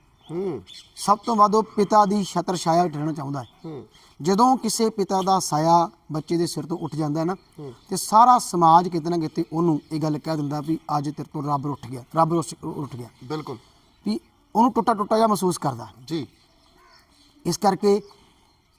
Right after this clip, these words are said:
Speaker 2: ਜਿਹੜੇ ਮਰਜ਼ੀ ਪੱਖ ਤੋਂ ਗੁਰੂ ਗੋਬਿੰਦ ਸਿੰਘ ਦੀ ਜੀਵਨੀ ਸ਼ੁਰੂ ਕਰ ਲਓ ਭਾਈ ਸਾਹਿਬ।
Speaker 1: ਬਿਲਕੁਲ।
Speaker 2: ਮੈਨੂੰ ਲੱਗਦਾ ਵੀ ਉਹ ਪੱਖ ਆਪਾਂ ਸੁਣਾਉਣ ਵਾਲੇ, ਗਾਉਣ ਵਾਲੇ, ਲਿਖਣ ਵਾਲੇ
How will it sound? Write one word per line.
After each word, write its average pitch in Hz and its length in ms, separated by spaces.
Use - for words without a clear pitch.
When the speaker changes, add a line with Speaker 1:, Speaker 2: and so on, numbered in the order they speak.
Speaker 2:
ਜਿਹੜੇ 247 320
ਮਰਜ਼ੀ 226 240
ਪੱਖ 196 220
ਤੋਂ 202 100
ਗੁਰੂ 185 160
ਗੋਬਿੰਦ 165 240
ਸਿੰਘ 185 160
ਦੀ 185 60
ਜੀਵਨੀ 156 300
ਸ਼ੁਰੂ 165 200
ਕਰ 151 140
ਲਓ 147 120
ਭਾਈ 156 120
ਸਾਹਿਬ। 131 260
Speaker 1:
ਬਿਲਕੁਲ। 127 340
Speaker 2:
ਮੈਨੂੰ 190 200
ਲੱਗਦਾ 175 280
ਵੀ 175 100
ਉਹ 180 60
ਪੱਖ - 340
ਆਪਾਂ 151 200
ਸੁਣਾਉਣ 147 420
ਵਾਲੇ, 147 240
ਗਾਉਣ 160 300
ਵਾਲੇ, 156 260
ਲਿਖਣ 185 280
ਵਾਲੇ 160 280